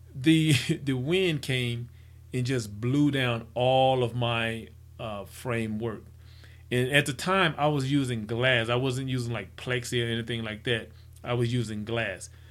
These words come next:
So it, it just damaged all of these, uh, frame, frame, all of this frame artwork. So I, I stopped for a while. And then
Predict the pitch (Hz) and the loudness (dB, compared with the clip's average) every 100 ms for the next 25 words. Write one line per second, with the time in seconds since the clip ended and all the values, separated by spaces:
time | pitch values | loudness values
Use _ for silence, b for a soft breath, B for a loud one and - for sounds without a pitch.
0 | b - - 135 127 139 151 151 143 139 | b -8 2 4 4 4 0 2 0 2
1 | 120 104 104 135 135 131 127 - - 127 | 0 -2 -2 2 2 0 -4 -12 -4 2
2 | 135 131 127 120 120 123 120 113 - 110 | 4 4 2 -2 -2 0 -2 -4 -8 -6
3 | 104 95 92 82 - - - - 131 127 | -4 -4 -8 -16 -20 -20 -16 -8 -2 0
4 | 123 123 - - - 131 123 123 120 113 | 0 -4 -8 -14 -6 -4 -2 -2 -2 -4
5 | 110 - 117 107 107 98 104 - - 135 | -8 -6 -6 -6 -8 -8 -12 -10 -2 0
6 | 110 b b b b b b b - - | 0 b b b b b b b -20 -20
7 | - - - 143 147 139 123 - 196 214 | -20 -12 2 4 4 2 0 4 6 6
8 | - - - - - - 151 123 135 127 | 2 -14 -20 -20 -12 2 2 4 4 4
9 | 101 87 - - - - - - - - | 2 -6 -14 -18 -20 -20 -20 -20 -20 -20
10 | - - 143 175 208 180 147 131 | -12 -2 4 6 8 6 4 0